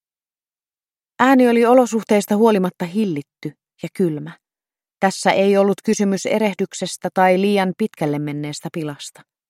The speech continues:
Kuoleman pelko pyyhkäisi aaltona hänen lävitseen ja sai hartiat tärisemään. Hän alkoi kirkua, huusi niin kovaa kuin kurkusta lähti. Jos hän oli edelleen juhlissa, jonkun olisi pakko kuulla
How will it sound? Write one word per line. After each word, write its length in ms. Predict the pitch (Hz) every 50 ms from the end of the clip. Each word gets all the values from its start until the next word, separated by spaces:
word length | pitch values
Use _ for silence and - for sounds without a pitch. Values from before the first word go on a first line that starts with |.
| _ _ _ _ _ _ _ _ _ _ _ _ _ _ _ _ _ _ _ _ _ _ _
Kuoleman 440 | - 185 190 190 185 180 180 175 170
pelko 240 | - 175 170 - 170 147
pyyhkäisi 560 | - 196 190 175 - - 175 170 165 170 170
aaltona 420 | 175 190 190 175 160 - 139 139 139
hänen 260 | 143 147 147 143 151
lävitseen 600 | 156 147 147 151 - - - - 160 160 165 160 _ _ _ _ _ _ -
ja 60 | 190
sai 220 | - 208 196 196
hartiat 480 | 175 180 214 208 190 - - 147 143 - -
tärisemään. 600 | 160 156 151 151 - - 165 180 180 - 185 _ _ _ _ _ _ _ _ _ _ _ _ _ _ -
Hän 140 | - 202 214
alkoi 320 | 214 220 - - 208 202 - -
kirkua, 560 | - 240 247 233 - _ - 196 190 190 185 _ _ _ _ _ _ _ _ _ _ _ _ _ -
huusi 300 | 240 254 247 220 226 220
niin 220 | 226 240 240 226
kovaa 300 | - 240 226 208 202 180 180
kuin 200 | - 185 180 175
kurkusta 500 | - 202 180 - - 139 - - 151 147
lähti. 340 | 156 147 - - - - - _ _ _ _ _ _ _ _ _ _ _ _ _ _ _ _ _ _ _ -
Jos 140 | 247 240 -
hän 140 | 262 240 233
oli 180 | 233 226 240
edelleen 400 | 254 262 254 233 208 202 196 196
juhlissa, 580 | 190 226 233 - - 170 160 - - - 170 160 _ _ _ _ _ _ -
jonkun 360 | 175 190 196 185 185 185 180 160
olisi 280 | 165 180 185 170 190 -
pakko 280 | - 202 - - - -
kuulla 300 | - 196 170 147 143 139